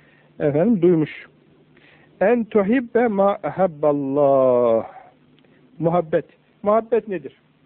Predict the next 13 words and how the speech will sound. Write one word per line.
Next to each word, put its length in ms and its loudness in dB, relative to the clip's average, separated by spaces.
Yani 220 -6
bu 140 -4
da 180 0
tasavvufta 760 -2
çeşit 380 -12
çeşit 400 -6
terimler 520 0
dolaşıyor 480 -2
ortada. 580 -4
Efendim 300 -2
marifet 560 0
kelimesi 440 0
dolaşıyor, 560 0